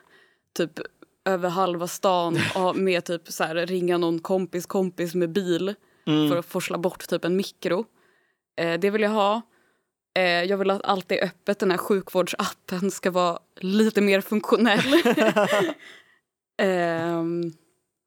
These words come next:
Speaker 1: ja, jag vill ha också kommunal taxibolag som du var inne på.
Speaker 2: Just det.
Speaker 1: Faktiskt. Det känns, det är, det är faktiskt en hjärtefråga.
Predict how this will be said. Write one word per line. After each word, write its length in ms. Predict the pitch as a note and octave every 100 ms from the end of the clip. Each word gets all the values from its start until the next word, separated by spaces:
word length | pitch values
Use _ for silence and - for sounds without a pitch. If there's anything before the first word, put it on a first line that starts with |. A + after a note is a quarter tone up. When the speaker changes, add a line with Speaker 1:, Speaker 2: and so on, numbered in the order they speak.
| _
Speaker 1:
ja, 200 | G3 G#3
jag 120 | A3
vill 160 | G#3 G#3
ha 300 | G3+ F#3+ F#3
också 640 | G3+ - G3 F3+ E3 D3+ G#1+ - _ _ _
kommunal 1000 | - G3+ G3 G3 G3 F#3 F3+ F3 E3 E3+ - _ _
taxibolag 920 | - F#3+ - - F3+ F#3 F#3+ C#3+ -
som 140 | - F#3
du 60 |
var 100 | D#3
inne 280 | D#3 F3 D#3+
på. 320 | D#3 - - F3 - _
Speaker 2:
Just 260 | E3+ E3+ -
det. 60 |
Speaker 1:
Faktiskt. 500 | D#3+ - - F3 -
Det 140 | - G3
känns, 340 | - E3+ D#3+
det 80 | -
är, 100 | F#3 E3+ - _
det 120 | G3
är 40 | F3
faktiskt 240 | F3+ E3
en 100 | E3+
hjärtefråga. 840 | F3 D#3+ F3+ - E3 D#3 - F3+